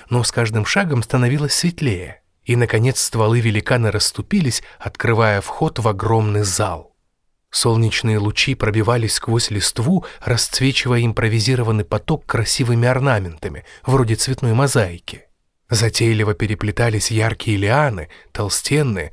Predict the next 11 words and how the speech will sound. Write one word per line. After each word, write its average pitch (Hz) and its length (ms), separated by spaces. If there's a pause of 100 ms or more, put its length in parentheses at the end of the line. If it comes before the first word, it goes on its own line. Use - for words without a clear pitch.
способные 110 640
выдержать 113 480
Тарзана, 117 640 (180)
просидевшего 110 640
год 113 300
на 107 100
диете 107 420
из 101 160
пиццы - 360
и 95 40
пельменей. 107 640